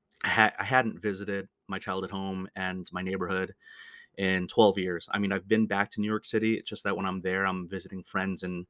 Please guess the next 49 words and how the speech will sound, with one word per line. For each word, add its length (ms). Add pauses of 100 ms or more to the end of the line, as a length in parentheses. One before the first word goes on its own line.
(560)
you 100
know, 340
um, 500 (560)
Manhattan, 840
other 160 (180)
areas 260
of 80
Queens, 440
and 120
I 40
could, 260
you 60
know, 120
and, 200
and 100
they 60
were 100
younger, 640
and 400
I 60
just 180
thought 260
this 160
was 140
the, 100 (360)
the 80
perfect 320
time 220
to 80
take 280
them, 300 (100)
and 340 (120)
only 180
one 160
of 60
them 120
was 120
awake 200
at 80
the 60
time. 340
So 300 (520)
we 100
<laughs> 0
drove 400
out 220
there, 420 (260)
and, 380 (640)
um, 560